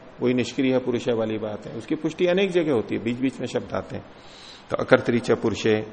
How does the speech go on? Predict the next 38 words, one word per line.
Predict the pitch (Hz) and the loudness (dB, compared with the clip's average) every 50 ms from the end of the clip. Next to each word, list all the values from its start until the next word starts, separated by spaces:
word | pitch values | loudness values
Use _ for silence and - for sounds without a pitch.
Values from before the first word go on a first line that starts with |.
| - - - - - - - - - - - | -14 -18 -18 -20 -20 -20 -20 -20 -10 -2 4
और | 104 | 4
ये | 127 135 | 6 6
अकर्तरी | 131 127 - 151 139 - 156 156 156 151 | 6 6 4 4 2 4 4 4 4 4
पुरुष | 151 - - 151 147 147 - | 2 2 2 2 2 2 4
कैसा | - 147 139 - 165 151 | 4 4 4 6 6 6
है? | 160 175 175 - - - - - - - - | 6 4 2 -2 -6 -12 -14 -16 -14 0 2
तुल्य | - 143 143 151 | 2 6 8 10
अतुल्य | 151 143 135 - - 139 135 139 139 | 10 10 8 6 4 4 6 6 6
जातीय | 131 120 123 120 120 - 135 123 127 127 | 6 6 6 6 4 4 2 2 2 2
चतुर्थे, | 123 - - 123 - 123 113 - - 123 113 110 110 113 - - - - - - | 2 0 -2 0 0 0 -2 0 0 2 2 2 2 -2 -4 -10 -14 -18 -8 -2
तुल्य | - 147 156 160 | 0 2 6 8
और | 165 156 143 | 8 8 8
अतुल्य | 143 139 - 143 143 139 143 131 | 6 6 4 2 4 4 4 6
जातीय | 117 120 113 107 - 120 113 107 | 6 4 4 4 2 -2 -2 -2
है | 104 101 98 98 | -2 -2 -2 -2
ये | 98 98 95 104 113 - - | -2 -2 -4 -6 -8 -8 -2
चौथा। | - 120 113 - - 104 98 - - - - - - - - - | 0 0 0 0 -4 -8 -8 -8 -12 -18 -20 -20 -20 -20 -14 -6
तीन | - 113 127 | -2 0 0
तो | 127 143 147 | 2 4 4
गुण | 139 156 170 | 4 6 6
हो | 175 175 175 | 6 6 6
गए | 175 175 170 | 8 8 8
और | 165 151 | 6 6
ये | 151 143 | 4 2
चौथा | 147 - 143 113 - 110 101 | 2 2 0 0 0 -2 -2
हो | 92 90 | -2 -2
गया। | 87 92 95 - - - - - - - - - | -4 -8 -10 -12 -16 -20 -20 -20 -20 -10 0 0
किससे | 190 185 - 190 | 2 4 4 4
तुल्य | 185 - 185 170 170 175 175 | 6 6 4 4 6 4 6
जातीय | 165 170 170 165 170 185 175 170 165 | 8 8 6 6 4 2 4 4 4
और | 165 | 4
किससे | 165 - 156 - - 170 | 4 0 -4 -2 0 0
अतुल्य | 160 156 - 165 160 160 160 | 0 2 0 0 0 0 2
जातीय? | 151 156 156 156 - 175 185 | 4 4 2 2 2 0 2
तो | 180 202 185 | 2 2 0
तीन | 185 - 190 185 180 | 4 4 6 6 6
गुणों | 170 165 156 139 | 6 6 4 4
से। | 123 - - | 2 0 -2